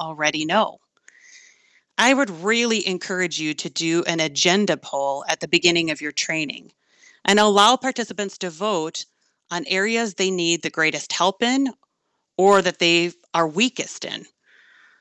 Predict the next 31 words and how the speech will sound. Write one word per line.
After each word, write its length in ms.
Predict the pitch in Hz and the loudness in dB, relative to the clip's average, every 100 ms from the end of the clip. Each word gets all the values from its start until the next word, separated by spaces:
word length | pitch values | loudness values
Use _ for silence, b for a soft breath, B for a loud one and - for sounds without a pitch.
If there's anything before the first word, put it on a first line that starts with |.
| b b - | b b 2
That 240 | 233 254 | 4 4
way 140 | 285 | 2
you 220 | 262 190 202 | 0 -2 -2
can 180 | 240 | -6
focus 580 | 208 - 196 196 220 - | -8 -4 -4 -4 -6 -6
your 260 | 170 170 185 | -4 -4 -4
training 420 | - 175 180 185 | -6 -6 -4 -6
attention 680 | 180 165 156 - 151 147 - | -6 -6 -4 -4 -4 -6 -4
on 220 | 165 160 | -2 -2
those 540 | 147 170 180 196 190 - | 0 2 4 4 2 0
areas, 640 | 156 143 143 139 160 - | -2 0 -2 -2 -4 -8
and 160 | 175 170 | -10 -6
you 60 | 170 | 2
don't 300 | 190 214 185 | 4 2 0
need 180 | 185 175 | -2 -2
to 60 | |
teach 360 | - 220 214 - | -2 0 0 0
areas 400 | 165 160 156 156 | 0 0 0 -2
that 220 | - 151 | -4 -2
they're 240 | 170 175 160 | 4 4 4
already 340 | 143 151 147 | 2 0 0
strong 440 | 151 - 160 156 143 | -6 -6 -4 -6 -10
in. 200 | - - b b b b b b | -16 -20 b b b b b b
This 220 | 220 233 | 0 2
will 100 | 254 | 0
keep 280 | 240 208 - | 0 0 0
your 80 | 175 | -4
participants 640 | 185 - 185 180 156 151 | -4 -2 -2 0 0 -2
from 240 | - 143 135 | -6 -6 0
glassing 720 | 143 139 165 180 - 175 165 | 4 6 6 4 0 -4 -2
over 480 | 170 165 143 131 | 0 0 0 -4